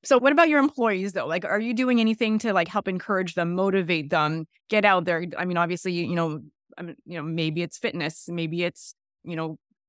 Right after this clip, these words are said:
meeting with them off site and doing something, you know, different that, like, resets their motivation. Like, what, h-, like, what are you doing in your business specifically that maybe somebody running a small business might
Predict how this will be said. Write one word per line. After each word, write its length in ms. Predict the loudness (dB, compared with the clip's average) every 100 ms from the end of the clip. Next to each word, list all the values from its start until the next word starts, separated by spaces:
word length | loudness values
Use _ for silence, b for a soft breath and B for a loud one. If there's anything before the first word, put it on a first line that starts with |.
| _ -14
meeting 400 | -6 0 2 2
with 160 | 0 0
them 260 | -2 -2
off 220 | 0 0
site 480 | -2 0 2 2 -2
and 320 | -4 -4 -4 -4
doing 240 | -4 -4
something, 640 | -6 -8 -6 -6 -4 -6 -6
you 120 | -6
know, 100 | -6
different 520 | -4 -4 -2 -2 0
that, 240 | 0 -2
like, 260 | -4 -6 -8 -8
resets 400 | -6 -2 -2 -2
their 160 | -2 0
motivation. 680 | 0 -2 -2 -4 -4 -6 -8 _ _ -2
Like, 140 | -2 2
what, 160 | 2
h-, 80 | 2 0 0
like, 200 | 0 0 -2
what 180 | 2 4
are 40 | 6
you 100 | 6
doing 260 | 6 4
in 140 | 4 4
your 160 | 2
business 400 | 4 2 0 -4
specifically 600 | -6 -6 -4 -4 -2 0
that 180 | 0 0
maybe 200 | -2 -2
somebody 440 | -2 -2 -2 -2 0
running 220 | 0 0
a 40 |
small 200 | -2 -4
business 360 | -4 -4 -6 -6
might 240 | -6 -6